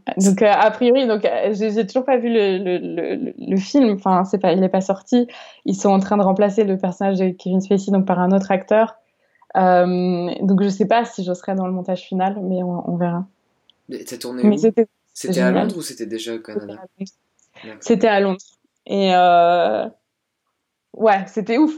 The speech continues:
Speaker 1: Enfin, c'était incroyable. T'as, enfin, t'as Ridley Scott qui vient, qui te serre la main, qui dit : « Comment tu t'appelles ? Ah, cool. » <laughs> Et, euh, donc, en fait, la scène, c'est ça, ça, ça. Tu vas devoir faire ça. J'étais là : « Oui, d'accord,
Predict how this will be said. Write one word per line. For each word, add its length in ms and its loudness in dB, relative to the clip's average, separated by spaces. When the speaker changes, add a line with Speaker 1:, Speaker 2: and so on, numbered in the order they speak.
Speaker 1:
Enfin, 180 -6
c'était 380 -12
incroyable. 500 -2
T'as, 180 2
enfin, 300 -4
t'as 100 -2
Ridley 260 -2
Scott 220 0
qui 180 -10
vient, 200 0
qui 140 -6
te 60 -16
serre 140 -4
la 140 2
main, 240 2
qui 140 -10
dit : « 120 -2
Comment 180 0
tu 120 -8
t'appelles ? 380 2
Ah, 100 0
cool. » 400 2
<laughs> 520 -4
Et, 220 -2
euh, 180 4
donc, 220 -4
en 60 0
fait, 140 -4
la 140 -2
scène, 180 -6
c'est 100 -8
ça, 120 -8
ça, 140 -4
ça. 180 -4
Tu 100 -8
vas 80 0
devoir 180 -2
faire 180 -4
ça. 360 0
J'étais 220 -8
là : « 100 -4
Oui, 120 -2
d'accord, 400 0